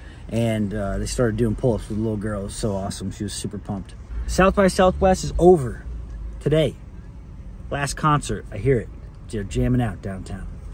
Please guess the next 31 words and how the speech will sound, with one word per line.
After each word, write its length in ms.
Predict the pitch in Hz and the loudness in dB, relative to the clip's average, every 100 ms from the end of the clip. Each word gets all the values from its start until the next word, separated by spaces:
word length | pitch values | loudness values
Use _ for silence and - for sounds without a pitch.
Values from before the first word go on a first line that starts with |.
| - | -10
Tomorrow, 640 | - 135 156 165 165 165 - - - | 0 4 8 8 8 4 -2 -12 -4
awesome 400 | 131 143 - 147 | 2 2 4 4
work 260 | 139 143 | 4 4
day 160 | 156 147 | 4 4
ahead. 380 | 143 151 170 185 - - - | 4 4 4 2 -4 -6 -4
You 60 | 175 | 2
know 80 | 190 | 4
what? 140 | 185 | 6
Every 180 | 180 165 | 6 6
day's 180 | 135 117 | 6 4
a 40 | |
work 220 | 110 110 | 0 -2
day 120 | 117 104 | -4 -4
in 100 | 101 | -4
real 140 | 98 | -4
estate, 320 | - 104 98 | -4 -6 -6
though. 200 | 92 90 - | -8 -6 -4
Let's 160 | - - | -2 2
not 160 | 135 - | 2 2
kid 140 | 120 | 0
ourselves. 500 | 104 - 82 - - - - - - - - - | 0 -2 -4 -6 -6 -4 -4 -2 -2 0 0 6
E-, 180 | 180 185 - | 6 6 2
I 140 | 165 180 | 4 6
tell 180 | 190 | 8
you 160 | 190 180 | 8 8
what, 200 | 143 101 - - - - - - - - | 6 2 -2 -6 -6 -6 -6 -6 -6 -2
if 160 | 139 180 | 4 6
I 120 | 214 | 8
went 240 | 233 196 | 8 6
a 100 | - | 4
one 540 | 135 127 156 190 202 | 4 6 8 10 8